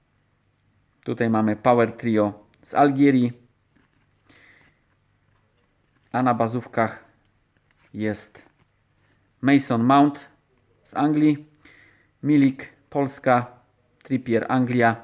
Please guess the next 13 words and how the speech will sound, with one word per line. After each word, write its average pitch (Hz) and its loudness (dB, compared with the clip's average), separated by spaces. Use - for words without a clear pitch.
I 104 -14
coś - -18
tu - -18
jeszcze 104 -14
sklejone. 110 -4
Richarlison, 120 -2
Brazylia. 139 0
Lainez 135 4
to 120 -2
jest 117 2
Rising 135 2
Star 127 0
Meksyk 147 -2